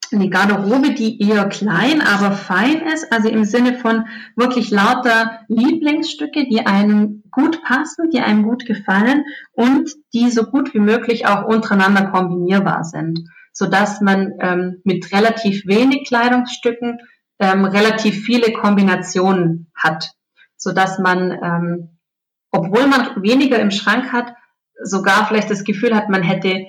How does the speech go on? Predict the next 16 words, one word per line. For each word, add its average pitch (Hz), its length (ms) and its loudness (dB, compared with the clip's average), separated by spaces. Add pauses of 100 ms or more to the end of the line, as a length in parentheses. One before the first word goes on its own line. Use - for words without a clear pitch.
(120)
mehr 196 400 2
jetzt 165 220 0
anzuziehen 165 560 -2
als 170 180 -4
vorher, 175 460 -2
weil 170 120 2
einfach 185 360 -2
alles, 196 400 0 (600)
ähm, 180 380 2
wirklich 208 300 2
gut 196 220 -2
passt, 311 340 0
einem 208 180 4
wirklich 214 300 0
gut - 160 -6
gefällt 226 580 2